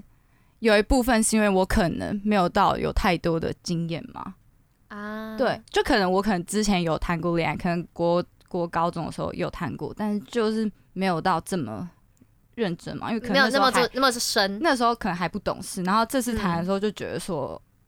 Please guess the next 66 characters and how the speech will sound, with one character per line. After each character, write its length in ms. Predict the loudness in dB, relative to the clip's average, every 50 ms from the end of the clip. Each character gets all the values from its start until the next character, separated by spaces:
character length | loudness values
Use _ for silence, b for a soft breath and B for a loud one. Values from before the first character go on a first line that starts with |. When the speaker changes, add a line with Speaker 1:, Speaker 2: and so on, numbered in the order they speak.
| _ _ _ _ _ _ _ _ _ _
Speaker 1:
嗯。 120 | -4 -4
啊， 80 | -4 -4
就 100 | -6 -8
是， 260 | -8 -8 -10 -10 -12 -14 _ _ _ _ _ _ _ _ _ _ _
就 80 | -10 -6
可 120 | -6 -6
能 80 | -4 -2
就 140 | -2 -2 -2 -4 _ -4
当 160 | -2 -2 -2
初 300 | -4 -6 -6 -6 -4 -4
恋 120 | -4 -6
在 80 | -6 -8 -8
谈 240 | -10 -12 -14 -12 -10
那 120 | -10 -8 -8
样， 120 | -6 -2 0
Speaker 2:
那 100 | 0 0
你 120 | 2 2
有 140 | 2 2 2
觉 200 | 2 0 -2 -2 -2
得 80 | -2
你 140 | -2 -2 -4
最 200 | 0 0 2 2
恋 160 | 2 2 0
爱 120 | 0 -2 -4
脑 180 | -4 -6 -8
的， 80 | -8 -8
Speaker 1:
然 100 | -8 -8
后 60 | -10
就， 20 |
嗯。 20 | -10 -8
Speaker 2:
之 140 | -6 -6
前 180 | -4 -4 -4 -2
跟 100 | -2 -2
我 140 | -2 -2 -2
另 160 | -2 -2 -2
外 140 | 0 0 -2
一 80 | -2
半 180 | -2 -2 -2 -2
相 200 | 0 -2 -2 -2
处 120 | -2 -4
的 80 | -8 -8
时 140 | -8 -10 -10
候， 280 | -6 -6 -6 -6 -6 -10 _ _ -6
我 120 | -6 -2
这 100 | 0 0
个 80 | 0 0
部 240 | -2 -6 -10 -10
分， 340 | -8 -6 -6 -6 -4 -6 -10 -16 _ _ _ _ _ _ _ -6
我 120 | -4 -2
觉 100 | 0 0
得 80 | 2 2
我 140 | 2 0
自 180 | -2 -4 -6 -6
己 320 | -4 -4 -4 -4 -4 -6 -10 _
超 480 | -8 2 4 6 6 6 6 4 2 0
级 460 | -4 -6 -8 -8 -6 -6 -6 -4 -2
恋 200 | 0 0 0 0
爱 240 | 0 0 0 0 0
脑， 140 | 0 -2 -4
超 280 | 0 0 2 2 2
级 440 | 0 -2 -6 -8 -8 -8 -8 -10 -10 _
以 160 | -2 -2 -2 -2
他 320 | -2 -2 2 2 4 4
为 220 | 4 2 2 0
重。 360 | -2 -2 -4 -2 -2 -4 -6 -12 _ _ _ -14
Speaker 1:
嗯。 280 | -14 -12 -12 -14 -16